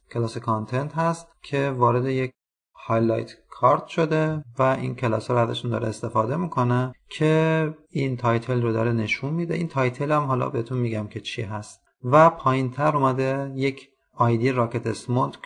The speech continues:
رو در نظر گرفته. من اینو غیر فعال می‌کنم. ببین من کنترل و اسلش رو بزنم و اون قسمت رو اول باید انتخاب کنم، کنترل اسلش رو بزنم برام غیر فعال می‌شه.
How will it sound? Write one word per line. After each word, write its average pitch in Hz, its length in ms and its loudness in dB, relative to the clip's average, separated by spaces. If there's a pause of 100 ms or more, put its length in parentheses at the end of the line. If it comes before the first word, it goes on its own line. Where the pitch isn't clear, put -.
(200)
رو 143 320 0
در 139 220 2
نظر 131 340 0
گرفته. 127 320 -2
من 143 100 -2
اینو 139 140 -4
غیر 120 220 0
فعال 117 400 2
می‌کنم. 113 680 -6 (260)
ببین 156 180 0
من 165 120 0
کنترل 127 720 0
و - 400 -2 (540)
اسلش 127 420 -2
رو 117 120 0
بزنم 120 800 -2 (200)
و 123 60 -4
اون 123 180 0
قسمت 120 280 -4
رو 123 100 -2
اول 120 280 0
باید 120 340 -4
انتخاب 120 460 -4
کنم، 110 220 -4
کنترل 120 380 -4
اسلش 113 300 -4
رو 117 100 -6
بزنم 131 560 -2
برام 131 260 0
غیر 117 200 -2
فعال - 460 -4
می‌شه. - 200 -16